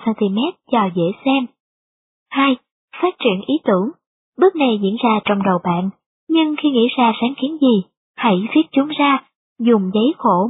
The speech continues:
mười nhân mười lăm xăng ti mét. Ba, hãy quên tất cả đi trong một lúc, gạt thử thách ra khỏi tâm trí bạn, để nó vào trong tiềm thức. Bốn, dù bạn không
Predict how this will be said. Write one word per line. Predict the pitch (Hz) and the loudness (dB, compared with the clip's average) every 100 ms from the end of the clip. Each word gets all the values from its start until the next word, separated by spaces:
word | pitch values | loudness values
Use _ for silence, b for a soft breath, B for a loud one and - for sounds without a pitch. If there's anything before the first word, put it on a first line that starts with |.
| 240 | 2
mười | 208 190 - | 2 2 -2
nhân | 226 233 220 | -4 -2 0
mười | 208 185 | 0 0
lăm | 202 208 - | -2 -6 -6
xăng | 208 | -6
ti | 202 | -4
mét. | 190 240 370 _ - _ _ _ _ _ | -2 -2 -2 _ -20 _ _ _ _ _
Ba, | 254 254 247 - _ _ | 0 2 2 -2 _ _
hãy | - 285 | -2 -2
quên | 285 269 | 0 -2
tất | 247 339 | 0 -2
cả | - 214 | 0 2
đi | 226 214 - | 4 2 0
trong | 214 196 | -2 0
một | 175 | -4
lúc, | - 262 381 - - _ _ - | 0 0 0 -4 -20 _ _ -2
gạt | 269 233 | 0 0
thử | 240 | -2
thách | 254 320 381 262 | -2 -2 -2 -2
ra | 226 | 0
khỏi | 185 190 | -2 -2
tâm | 233 202 | -4 -2
trí | - 262 | -2 0
bạn, | 262 180 185 _ _ - | 0 -4 -6 _ _ -4
để | 190 202 | -2 -2
nó | 220 233 - | -2 -2 0
vào | 240 180 | 0 -2
trong | - 190 185 | -2 -4 -2
tiềm | 190 170 | -4 -4
thức. | - 320 - _ _ _ _ _ _ _ - 214 | -2 -2 -4 _ _ _ _ _ _ _ -2 2
Bốn, | 226 320 - _ _ - | 2 0 -10 _ _ -2
dù | 294 277 | 2 4
bạn | 240 208 | 2 0
không | 220 247 | -2 -2